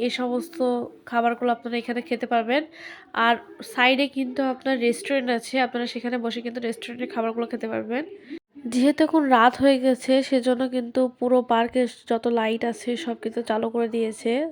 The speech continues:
যাতে দেখতে সুন্দর লাগে। কিন্তু হ্যাঁ, পার্কের অধিকাংশ রাইডই কিন্তু এখন বন্ধ হয়ে গেছে। যদি আপনারা এই টাইমে যান, তাহলে কিন্তু রাইডের মজাগুলো নিতে পারবেন না। এখন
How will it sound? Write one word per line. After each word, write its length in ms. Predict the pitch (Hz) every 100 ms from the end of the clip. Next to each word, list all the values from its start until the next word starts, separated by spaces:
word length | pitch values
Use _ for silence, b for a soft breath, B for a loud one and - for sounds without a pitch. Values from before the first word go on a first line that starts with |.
| 262
যাতে 180 | 226 220
দেখতে 220 | 240 226 240
সুন্দর 240 | 233 226 233 226
লাগে। 220 | 208 233 330 B B B B - -
কিন্তু 240 | 233 247 254
হ্যাঁ, 220 | 247 247 247
পার্কের 340 | 226 233 247 247 247
অধিকাংশ 380 | 233 233 262 247 269 226
রাইডই 280 | 220 320 254
কিন্তু 160 | 254 254
এখন 140 | 247 240 220
বন্ধ 180 | 214 220 254
হয়ে 120 | 233 220
গেছে। 260 | 208 - 233 269
যদি 140 | 254 226
আপনারা 300 | 220 226 226 226 - -
এই 60 | 233
টাইমে 260 | 247 240 240 220
যান, 180 | 214 233 -
তাহলে 220 | 233 226 226
কিন্তু 180 | 226 226 226
রাইডের 360 | 214 226 233 - - B B B B B B -
মজাগুলো 400 | 233 226 233 233 226
নিতে 160 | 226 226
পারবেন 260 | 226 214 220 214
না। 80 | 226 285 - - - - - - - _ - - -
এখন 180 | 247 302